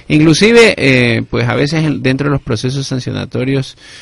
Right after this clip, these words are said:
eh, existe pues la solicitud de parte del administrado de realizar una reinspección. Eh, inclusive esta reinspección no, no, no se avisa, porque no tiene sentido, pues, como usted lo menciona, que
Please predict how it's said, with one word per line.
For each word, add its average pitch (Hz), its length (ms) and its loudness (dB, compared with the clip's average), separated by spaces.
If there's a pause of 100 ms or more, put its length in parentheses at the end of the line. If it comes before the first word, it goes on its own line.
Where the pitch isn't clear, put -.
(280)
eh, 101 340 -4
existe - 440 -6
pues 101 500 -4
la 104 260 -6
solicitud 143 680 2
de 135 100 2
parte 120 260 -2
del 123 80 -2
administrado 135 640 0
de 123 120 0
realizar 110 360 -4
una 123 200 -4
reinspección. 113 680 -8 (640)
Eh, - 600 -18
inclusive 110 420 -2
esta 135 180 0
reinspección 117 500 -4
no, 110 240 -2
no, 107 280 -4
no 123 300 -4
se 117 140 -4
avisa, 120 320 -4
porque 120 200 -6
no 131 160 -2
tiene 147 220 -2
sentido, 147 520 -2
pues, 139 420 -4
como 110 240 -8
usted 113 180 -8
lo 123 120 -6
menciona, 131 500 -4
que 110 240 -8